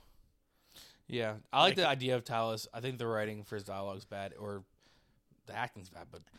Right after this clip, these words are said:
Speaker 1: Ben
Speaker 2: Honestly,
Speaker 1: Mendelsohn's not a bad actor, so it's
Speaker 2: he's
Speaker 1: like
Speaker 2: not, but, like, I, I think
Speaker 1: but
Speaker 2: what
Speaker 1: he,
Speaker 2: it is
Speaker 1: he kinda
Speaker 2: is
Speaker 1: is ba-, he was kinda bad in Captain Marvel, too. It might just be this character does not know how to play.
Speaker 2: I don't like his, his voice with the role.
Speaker 1: Mm-hmm.
Speaker 2: Like, I feel like he's better,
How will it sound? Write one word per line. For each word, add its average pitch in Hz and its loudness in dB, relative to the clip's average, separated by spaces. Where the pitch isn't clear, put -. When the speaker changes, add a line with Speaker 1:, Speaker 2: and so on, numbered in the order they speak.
Speaker 1:
Ben 117 -4
Speaker 2:
Honestly, 233 4
Speaker 1:
Mendelsohn's 104 -6
not 104 0
a 98 -6
bad 101 -4
actor, 107 -4
so 92 -10
it's 92 -4
Speaker 2:
he's 208 2
Speaker 1:
like 170 0
Speaker 2:
not, 208 4
but, 165 4
like, 165 2
I, 220 0
I 208 10
think 302 4
Speaker 1:
but 131 4
Speaker 2:
what 226 10
Speaker 1:
he, 202 10
Speaker 2:
it 156 8
is 156 10
Speaker 1:
he 151 4
kinda 190 8
Speaker 2:
is 147 2
Speaker 1:
is 113 -12
ba-, - -2
he 151 4
was 208 4
kinda 202 0
bad 180 6
in 170 -6
Captain 160 0
Marvel, 170 -2
too. 156 0
It 131 0
might 165 6
just 185 -4
be 151 -4
this 131 -2
character 143 0
does 107 -6
not 117 -4
know 117 -2
how 113 2
to 101 2
play. 107 -4
Speaker 2:
I 226 0
don't 311 0
like 247 6
his, 156 2
his 143 4
voice 113 -4
with 120 -4
the 117 -6
role. 95 -8
Speaker 1:
Mm-hmm. 123 -10
Speaker 2:
Like, 170 6
I 165 4
feel 254 6
like 247 8
he's 202 2
better, 139 6